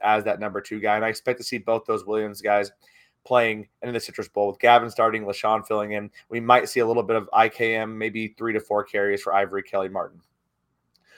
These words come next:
What's next, though? So next year, you would have to assume whoever starts in the Citrus Bowl this year should be the starter going into camp. We've seen that switch up as time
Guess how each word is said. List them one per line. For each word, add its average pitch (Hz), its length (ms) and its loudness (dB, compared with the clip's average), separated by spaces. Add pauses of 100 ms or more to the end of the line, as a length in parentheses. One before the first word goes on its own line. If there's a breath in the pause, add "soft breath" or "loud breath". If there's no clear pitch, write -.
(200 soft breath)
What's 185 300 6
next, 135 360 -2
though? 90 220 -6 (920)
So 156 420 6 (180)
next 143 280 0
year, 180 320 0
you 135 80 -2
would 127 80 -2
have 131 180 2
to 156 80 -4
assume 147 380 -4
whoever 123 320 4
starts 131 320 0
in 131 60 -16
the 123 80 -6
Citrus 123 320 -10
Bowl 120 220 2
this 131 260 -4
year 107 300 0 (320 soft breath)
should 143 340 -6
be 139 100 -4
the 123 100 0
starter 120 320 2
going 110 280 -2
into 101 160 -8
camp. 131 360 -6 (300)
We've 120 160 -4
seen 127 320 -6
that 120 220 4
switch - 340 -6
up 117 240 2
as 113 180 0
time 113 440 -4